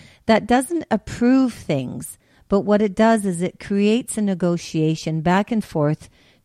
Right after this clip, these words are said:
to, to come to decisions with respect to the shared facility area. Again,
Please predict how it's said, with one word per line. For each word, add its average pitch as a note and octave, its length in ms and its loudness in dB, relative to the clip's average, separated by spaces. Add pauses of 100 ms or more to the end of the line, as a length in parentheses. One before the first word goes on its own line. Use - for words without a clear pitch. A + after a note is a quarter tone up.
to, A3+ 360 0
to C4 160 -2
come C#4+ 280 0
to - 140 -4
decisions G#3+ 840 0
with G#3+ 280 0
respect F3 540 -4 (360)
to G#3+ 240 0
the F3 140 -4
shared D#3 380 -6
facility D3 640 -6
area. F3 420 -2 (640)
Again, A3 540 0